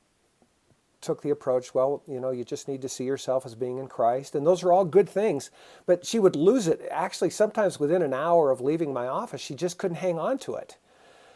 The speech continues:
And I thought, "Well, maybe we need to explore a, a, a biological, a biochemical issue here." So I sent her to a doctor, and he said, "Yeah,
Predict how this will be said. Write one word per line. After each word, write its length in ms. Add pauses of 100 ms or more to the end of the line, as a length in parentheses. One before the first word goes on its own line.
(200)
And 140
I 60
thought, 220
"Well, 480
maybe 520
we 160
need 220
to 120
explore 640
a, 340 (120)
a, 480 (180)
a 240
biological, 1040
a 140
biochemical 840
issue 340
here." 360 (400)
So 140
I 100
sent 240
her 140
to 200
a 40
doctor, 580
and 160
he 160
said, 280
"Yeah, 440